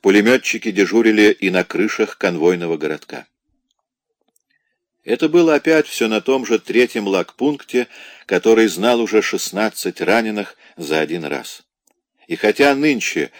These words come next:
был всего только один убитый, но наросло чувство незащищенности,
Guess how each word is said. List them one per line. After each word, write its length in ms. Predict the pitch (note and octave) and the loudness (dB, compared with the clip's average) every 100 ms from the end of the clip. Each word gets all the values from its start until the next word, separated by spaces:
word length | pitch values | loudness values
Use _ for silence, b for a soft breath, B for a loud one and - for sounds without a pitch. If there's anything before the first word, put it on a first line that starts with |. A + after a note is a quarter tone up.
| B | B
был 200 | F#2 A2+ | 0 0
всего 320 | - - A2+ | 0 -2 0
только 380 | A2 G#2+ F#2+ G#2+ | 4 2 2 2
один 260 | G2 G#2 G2 | 2 0 -4
убитый, 560 | F2 B2+ D3 D#2 - _ _ _ b b - | -2 0 -2 -4 -14 _ _ _ b b -14
но 240 | D#2 F#2 | -4 -4
наросло 640 | D#2 D#2 D#2 - - G#2 C#3+ | -2 -2 -4 -6 0 4 4
чувство 720 | - C3 - - A2 A#2 - | 2 -4 -4 -4 0 0 -2
незащищенности, 1300 | F2+ F#2 G#2 - G2 - G2 G2+ F#2 F2 - F#2 | -8 -6 -6 -8 -8 -4 -2 -2 -2 -8 -4 -4